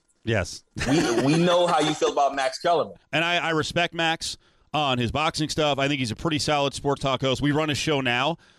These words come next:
Speaker 1: but I, like, I don't, I don't think Max is untouchable. I don't think he's great. But what I'm explaining is Stephen A is, he's a really interesting guy to work with. And it, it's like this, the force of Stephen A is gonna make this show really interesting moving forward. And you're gonna, I mean, the athlete thing is interesting, but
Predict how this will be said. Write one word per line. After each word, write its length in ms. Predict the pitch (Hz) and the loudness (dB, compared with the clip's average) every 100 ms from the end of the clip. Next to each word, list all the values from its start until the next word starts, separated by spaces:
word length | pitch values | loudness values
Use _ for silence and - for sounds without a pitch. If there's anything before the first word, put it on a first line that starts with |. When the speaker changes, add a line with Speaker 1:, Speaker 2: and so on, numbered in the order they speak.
| - | -6
Speaker 1:
but 100 | 170 | -2
I, 40 | 202 | 0
like, 180 | 208 | 0
I 80 | 190 | 0
don't, 220 | 240 226 - _ _ _ | 0 -2 -6 _ _ _
I 60 | 175 | -2
don't 100 | 233 | 0
think 120 | 151 | 2
Max 240 | 156 - | 2 2
is 80 | 131 | 0
untouchable. 480 | 135 - 151 165 165 | 0 0 0 -2 -2
I 40 | |
don't 120 | 151 | 0
think 100 | 151 | -2
he's 160 | 139 107 | -4 -6
great. 420 | - 151 185 147 _ _ - | -4 -2 0 -2 _ _ -8
But 100 | 151 | -2
what 120 | 170 175 | 0 0
I'm 80 | |
explaining 480 | 151 - 208 208 156 | -2 -2 -2 0 -2
is 380 | 135 143 120 - _ _ _ _ _ 117 | -2 -2 -2 -8 _ _ _ _ _ -8
Stephen 360 | - 269 226 | -2 0 0
A 260 | 185 160 127 | 2 2 2
is, 260 | 143 117 - | 0 -2 -2
he's 220 | 233 262 | 0 2
a 60 | 208 | 2
really 340 | 170 214 170 | 2 2 0
interesting 280 | 185 156 156 | -2 -4 -2
guy 160 | 147 | 0
to 80 | 131 | 2
work 200 | 147 220 | 0 0
with. 160 | 147 135 | 0 0
And 100 | 147 | 0
it, 160 | 165 | 0
it's 140 | 143 131 | -2 -2
like 200 | 170 - | -2 0
this, 220 | 160 - - - _ | -2 -2 -10 -20 _
the 160 | 165 170 | -4 -2
force 400 | - 240 247 175 | 0 0 0 -2
of 100 | - | -4
Stephen 300 | 190 170 160 | -2 -2 0
A 380 | 214 143 123 - - - - | 0 0 -2 -6 -18 -6 0
is 380 | 156 156 135 | 2 2 0
gonna 180 | 175 165 | 0 0
make 180 | 160 170 | 0 -2
this 120 | 151 | -2
show 140 | - 165 | 0 0
really 300 | 156 156 151 | 2 0 0
interesting 300 | 151 147 151 | -4 -4 0
moving 200 | 151 135 | 0 2
forward. 280 | 202 214 | 0 2
And 200 | 170 160 - _ _ - | 0 -2 -8 _ _ -6
you're 200 | 170 240 | 0 0
gonna, 140 | 139 | 2
I 40 | 165 | 0
mean, 280 | 170 143 - | -2 -4 -6
the 180 | 120 175 | -2 0
athlete 360 | 269 359 339 | 0 0 0
thing 140 | 190 175 | 2 0
is 100 | 135 | 0
interesting, 420 | 254 240 147 131 | -2 -2 -2 -2
but 180 | 135 | 0